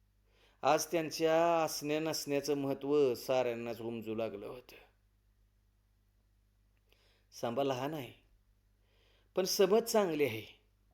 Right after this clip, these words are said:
इमानदार आहे, जीव लावतो, माया लावतो काळजाच्या देठापासनं, पण बोलून दावत नाही. ह्या वाड्यातल्या माणसांना तो कधी कळलाच नाही.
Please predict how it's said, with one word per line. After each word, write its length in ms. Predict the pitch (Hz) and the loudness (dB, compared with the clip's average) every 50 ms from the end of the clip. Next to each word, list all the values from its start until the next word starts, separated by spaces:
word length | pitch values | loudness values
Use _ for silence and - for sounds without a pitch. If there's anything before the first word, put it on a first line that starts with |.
| _ _ _ _ _ _ _ _ _ _ _ _ | _ _ _ _ _ _ _ _ _ _ _ _
इमानदार 560 | 123 120 117 123 131 135 135 131 143 143 139 | -8 -6 -2 -2 -2 0 2 4 4 4 4
आहे, 500 | 135 127 131 135 139 131 120 104 - - _ _ _ _ _ _ _ _ _ _ - - - - - - 131 | 2 2 2 2 2 0 -2 -6 -10 -16 _ _ _ _ _ _ _ _ _ _ -20 -20 -20 -20 -20 -18 -8
जीव 240 | 113 135 165 175 180 | 0 2 4 6 6
लावतो, 640 | 185 175 175 175 160 - - 156 160 170 165 156 151 | 8 8 8 6 4 2 0 2 2 4 4 4 2
माया 340 | 160 160 156 156 156 151 | 2 0 2 4 4 4
लावतो 760 | 151 151 156 147 143 143 - 147 147 147 143 127 113 110 - - _ _ _ _ - | 6 6 6 6 4 2 2 0 0 2 0 0 -2 -6 -10 -18 _ _ _ _ -2
काळजाच्या 500 | - 143 143 143 135 127 135 131 - 135 | 2 2 4 4 2 0 -2 0 0 0
देठापासनं, 720 | 123 135 135 127 - 123 123 - 127 123 - - - - - - _ _ _ _ _ _ _ _ _ _ _ _ _ _ _ _ - - _ _ _ _ | 0 0 0 0 -2 -4 -6 -6 -8 -10 -10 -12 -14 -16 -20 -20 _ _ _ _ _ _ _ _ _ _ _ _ _ _ _ _ -20 -20 _ _ _ _
पण 100 | 170 175 | -2 -2
बोलून 380 | 175 165 196 214 208 214 214 214 | 2 4 6 8 10 10 8 10
दावत 400 | 220 220 220 202 190 196 190 - | 10 10 10 10 8 6 4 4
नाही. 400 | 208 196 175 175 180 170 131 104 - _ _ _ _ _ _ _ _ _ _ _ _ _ _ _ _ _ _ _ _ _ _ _ _ _ - - - - _ _ _ | 2 4 4 4 2 0 -2 -6 -12 _ _ _ _ _ _ _ _ _ _ _ _ _ _ _ _ _ _ _ _ _ _ _ _ _ -20 -20 -20 -20 _ _ _
ह्या 140 | - - 170 | 4 6 6
वाड्यातल्या 520 | 170 180 185 180 170 175 175 180 190 185 | 8 10 10 10 8 6 4 4 4 4
माणसांना 760 | 185 190 185 175 170 - 175 165 175 170 165 165 180 185 180 | 4 4 2 0 0 0 0 0 2 2 4 4 6 6 4
तो 200 | - - 160 156 | 2 0 -2 -4
कधी 240 | 151 165 156 143 151 | 0 0 0 0 0
कळलाच 560 | 147 - 147 143 135 127 127 131 131 - - | 0 0 2 2 2 2 0 -2 -2 -6 -8
नाही. 300 | 131 120 104 113 113 113 | -10 -10 -10 -12 -14 -16